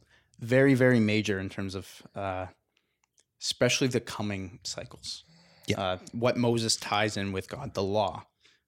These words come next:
Speaker 1: uh, is very, very important for even how they fall.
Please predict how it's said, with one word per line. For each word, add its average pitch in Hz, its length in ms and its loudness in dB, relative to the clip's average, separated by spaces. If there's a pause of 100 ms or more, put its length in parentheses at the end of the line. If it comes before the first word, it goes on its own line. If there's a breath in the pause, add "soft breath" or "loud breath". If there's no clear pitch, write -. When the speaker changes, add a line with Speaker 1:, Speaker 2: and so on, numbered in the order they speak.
Speaker 1:
uh, 92 300 -6
is 95 360 -6
very, 107 400 2
very 95 280 -4
important 95 420 -10
for - 120 -8
even 123 300 0
how 107 360 -2
they 101 160 -2
fall. - 840 -8